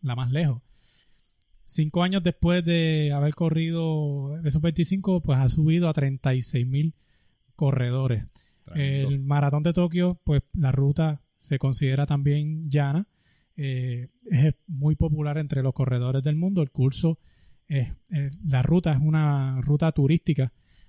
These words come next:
Speaker 1: a través de Tokio. Ya ustedes saben que Tokio, pues, están a, a la vanguardia de tecnología. Usted está pasando por lugares, eh, supermodernos, eh, y obviamente llenos de gente también, pues la población de Tokio es una población enorme.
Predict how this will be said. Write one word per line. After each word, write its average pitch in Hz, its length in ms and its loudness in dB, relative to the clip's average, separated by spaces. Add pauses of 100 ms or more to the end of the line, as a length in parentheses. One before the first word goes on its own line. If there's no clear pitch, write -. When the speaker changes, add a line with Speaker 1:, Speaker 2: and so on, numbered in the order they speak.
Speaker 1:
a 131 120 -2
través 123 380 0
de 151 100 2
Tokio. 196 280 2
Ya 143 100 4
ustedes 143 260 2
saben 143 180 2
que 170 100 0
Tokio, 156 320 0
pues, 135 200 2 (500)
están 135 420 -2
a, 143 120 -2
a 147 140 -2
la 131 120 0
vanguardia 127 440 2
de 143 80 0
tecnología. 135 520 2
Usted 139 140 -4
está 139 140 0
pasando 135 380 2
por 135 140 4
lugares, 127 440 2 (440)
eh, 117 560 -2
supermodernos, 143 840 2 (440)
eh, 120 480 0 (500)
y 156 160 4
obviamente 143 420 2
llenos 147 380 0
de 143 120 2
gente 143 240 2
también, 165 240 0
pues 233 100 -2
la 170 80 -2
población 135 380 4
de 143 100 2
Tokio 131 320 0
es 123 40 4
una 131 120 2
población 123 360 4
enorme. 156 360 2